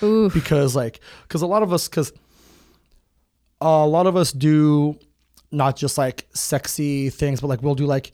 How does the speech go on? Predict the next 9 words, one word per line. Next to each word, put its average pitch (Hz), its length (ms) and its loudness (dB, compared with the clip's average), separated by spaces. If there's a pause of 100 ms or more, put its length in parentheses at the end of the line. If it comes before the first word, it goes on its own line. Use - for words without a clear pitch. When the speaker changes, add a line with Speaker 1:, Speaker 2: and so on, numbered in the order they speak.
(300)
Speaker 2:
people 160 240 2
will 160 120 2
do, 151 120 0
like, 160 200 2
handstands 139 1000 -2
or, 151 160 2
like, 139 260 0
one-armed 139 520 0
push-ups, - 680 -4